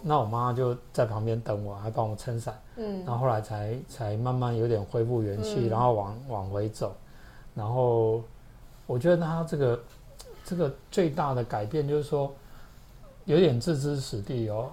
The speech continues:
Speaker 1: 后生啊。所以当时国中的时候，因为我们家穷嘛，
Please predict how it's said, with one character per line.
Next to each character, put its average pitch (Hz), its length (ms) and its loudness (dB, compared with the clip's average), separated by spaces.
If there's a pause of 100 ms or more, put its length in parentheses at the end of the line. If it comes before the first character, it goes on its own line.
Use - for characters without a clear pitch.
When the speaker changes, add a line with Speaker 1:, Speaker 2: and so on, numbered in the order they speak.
Speaker 1:
后 120 260 -4
生 117 300 -6
啊。 113 200 -8
所 151 160 2
以 139 180 0 (280)
当 151 280 0
时 110 480 -2 (580)
国 117 280 0
中 147 260 0
的 127 100 0
时 117 160 -4
候， 135 220 4
因 143 160 0
为 165 60 2
我 139 100 2
们 107 320 -4
家 127 380 2
穷 120 300 -6
嘛， 110 140 -10